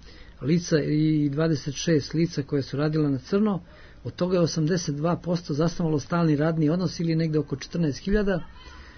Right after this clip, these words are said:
što opet prevedeno po jednom inspektoru je svaki inspektor u toku prošle godine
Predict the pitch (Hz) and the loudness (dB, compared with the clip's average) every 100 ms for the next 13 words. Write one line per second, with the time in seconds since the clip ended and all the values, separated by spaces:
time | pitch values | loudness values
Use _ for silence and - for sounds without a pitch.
0 | - - - - 160 175 170 - 165 175 | -20 -20 -10 0 0 2 -2 0 2 4
1 | 180 175 160 147 147 - 139 156 185 185 | 4 4 2 0 -6 -4 0 2 2 2
2 | 180 175 185 170 170 170 165 160 156 - | 2 0 -2 -4 0 4 4 4 0 -4
3 | - 170 170 165 - 147 156 139 165 165 | -2 0 0 0 0 -2 0 0 0 -2
4 | 143 160 165 160 143 156 165 190 208 | -2 -2 -2 0 0 0 2 0 -2